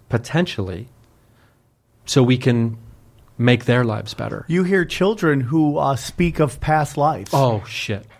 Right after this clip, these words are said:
Speaker 1: It's
Speaker 2: You know?
Speaker 1: so much better when they're younger, apparently.
Speaker 2: Yeah, I
Speaker 1: Yeah.
Speaker 2: mean, and then eventually they do s-, forget all that info. I mean, I've watched YouTube clips on it,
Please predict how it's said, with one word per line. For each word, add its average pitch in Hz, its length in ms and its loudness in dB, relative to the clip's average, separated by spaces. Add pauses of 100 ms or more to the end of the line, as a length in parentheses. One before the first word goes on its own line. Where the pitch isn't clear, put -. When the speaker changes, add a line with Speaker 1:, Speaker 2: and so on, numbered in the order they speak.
(300)
Speaker 1:
It's 127 80 2
Speaker 2:
You 135 80 2
know? 151 120 2
Speaker 1:
so 151 100 4
much 151 220 0
better 131 240 4
when 123 140 2
they're 113 120 2
younger, 110 420 2
apparently. 85 560 -10
Speaker 2:
Yeah, 165 320 2
I 165 80 0
Speaker 1:
Yeah. 175 80 2
Speaker 2:
mean, 180 140 2
and 175 180 2
then 175 180 4
eventually 156 800 0 (260)
they 156 200 2
do 160 300 2
s-, 139 120 -6
forget 147 560 -2
all 135 220 0
that 135 200 -2
info. 143 460 -4
I 113 140 -6
mean, 131 220 -2
I've 127 340 -2 (180)
watched 127 440 0 (440)
YouTube 160 400 4
clips - 360 -2
on 131 180 -2
it, 143 180 -2